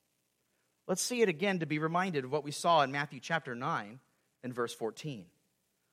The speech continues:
"Then the disciples of John," that's John the Baptist, "came to him saying, 'Why do we and the prophecy,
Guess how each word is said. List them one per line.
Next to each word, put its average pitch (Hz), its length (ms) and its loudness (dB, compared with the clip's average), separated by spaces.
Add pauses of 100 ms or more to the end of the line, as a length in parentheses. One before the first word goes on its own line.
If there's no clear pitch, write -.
(540)
"Then 226 400 4
the 269 80 0
disciples 208 720 2
of 143 100 -6
John," 131 380 2
that's 127 200 -4
John 135 200 -2
the 175 60 -2
Baptist, 139 480 2
"came 285 340 6
to 247 100 10
him 127 240 -2
saying, 160 540 4 (720)
'Why 370 320 12
do 269 240 6
we 202 800 8 (400)
and 220 140 6
the 240 60 6
prophecy, 226 840 10